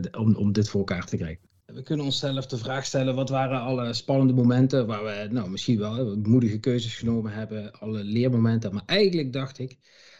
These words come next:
als ik jullie nu eens meeneem naar kerst tweeduizend tweeëntwintig, wanneer sta je daar met een bepaalde trots? En potverdorie, dat is toch een mooi jaar geweest.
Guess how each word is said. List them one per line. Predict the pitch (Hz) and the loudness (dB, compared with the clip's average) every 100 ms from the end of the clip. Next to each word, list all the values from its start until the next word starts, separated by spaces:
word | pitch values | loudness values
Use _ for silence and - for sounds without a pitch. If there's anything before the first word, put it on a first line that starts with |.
| _ - | _ -8
als | 135 139 | -6 -4
ik | 131 | -2
jullie | 135 123 | 0 2
nu | 127 | 2
eens | 117 | 2
meeneem | 127 151 151 120 117 117 | 2 2 2 2 2 2
naar | 120 117 113 - - _ - | 0 -2 -6 -8 -16 _ -4
kerst | 185 175 - - - | -2 0 -4 -8 -16
tweeduizend | - 156 131 117 110 | -6 -4 -4 -4 -6
tweeëntwintig, | - 226 147 - 95 - - _ _ - | -2 0 0 -4 -10 -12 -20 _ _ -6
wanneer | 135 151 143 - - _ - | -2 0 -2 -6 -16 _ -16
sta | - 135 | -10 -6
je | 135 135 | -2 0
daar | 151 175 135 | -2 0 2
met | 113 110 - _ | 2 0 -14 _
een | - | -8
bepaalde | 113 113 113 110 110 | -6 -4 -4 -4 -6
trots? | - 123 113 - - _ - | -6 -4 -4 -8 -14 _ -10
En | 113 113 | -8 -6
potverdorie, | - 202 135 170 202 170 92 - | -6 -4 0 4 4 2 -2 -8
dat | - 156 | -10 -6
is | |
toch | - 156 | 0 2
een | 156 | 4
mooi | 185 190 | 4 2
jaar | 185 160 | 0 0
geweest. | 117 90 - | -2 -4 -12